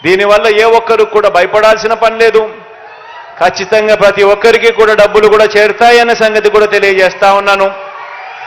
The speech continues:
ఈ రెండు వారాల పాటు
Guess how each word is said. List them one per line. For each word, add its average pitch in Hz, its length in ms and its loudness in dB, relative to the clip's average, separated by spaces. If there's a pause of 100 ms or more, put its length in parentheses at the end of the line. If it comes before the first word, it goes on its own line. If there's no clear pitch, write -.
(2000)
ఈ 190 120 2
రెండు 220 260 2
వారాల 240 420 4
పాటు 254 460 2